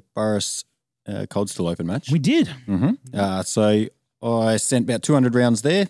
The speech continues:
Speaker 1: and
Speaker 2: Mm-hmm.
Speaker 1: then ten rimfire rounds on the side match.
Speaker 2: Oh, okay. So
Speaker 1: And
Speaker 2: that's it.
Speaker 1: one ten.
Speaker 2: Yeah,
Speaker 1: Yeah.
Speaker 2: righto. So, uh,
Speaker 1: Oh, hang
Speaker 2: you
Speaker 1: on. How many
Speaker 2: huh?
Speaker 1: did I say?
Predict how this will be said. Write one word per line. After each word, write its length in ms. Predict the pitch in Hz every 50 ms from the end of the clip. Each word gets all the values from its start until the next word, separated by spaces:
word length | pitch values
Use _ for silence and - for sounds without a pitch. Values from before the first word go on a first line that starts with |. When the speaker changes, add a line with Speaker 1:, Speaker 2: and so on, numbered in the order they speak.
| - -
Speaker 1:
and 120 | - 120 151
Speaker 2:
Mm-hmm. 60 | 151
Speaker 1:
then 280 | 202 113 113 113 110 104 _ -
ten 180 | - - 120 117
rimfire 460 | 110 110 107 - - 110 101 101 98 98
rounds 220 | 98 98 98 92
on 140 | 92 87 87
the 40 | 90
side 280 | - - 85 82 78
match. 280 | - 76 - - - - - -
Speaker 2:
Oh, 180 | 180 170 143 170
okay. 260 | - - 156 180 190
So 240 | 175 - - 147 143
Speaker 1:
And 280 | 139 139 139 139 139 139
Speaker 2:
that's 180 | - - -
it. 40 | 226
Speaker 1:
one 60 | - 123
ten. 180 | 139 98 82 _ _ _ _ _ _ -
Speaker 2:
Yeah, 80 | 127
Speaker 1:
Yeah. 140 | 147 143 -
Speaker 2:
righto. 240 | 160 180 156 156 180
So, 420 | 175 - - 165 151 156 151 151 151
uh, 200 | 151 151 151 156 - - - - - - - -
Speaker 1:
Oh, 80 | 220 156
hang 240 | - 160 139 135
Speaker 2:
you 40 | 110 92
Speaker 1:
on. 260 | 107 127 127 120 113 -
How 80 | 139
many 140 | 151 165 160
Speaker 2:
huh? 60 | 151
Speaker 1:
did 100 | 147 156
I 60 | 156
say? 280 | 147 - 175 190 311 311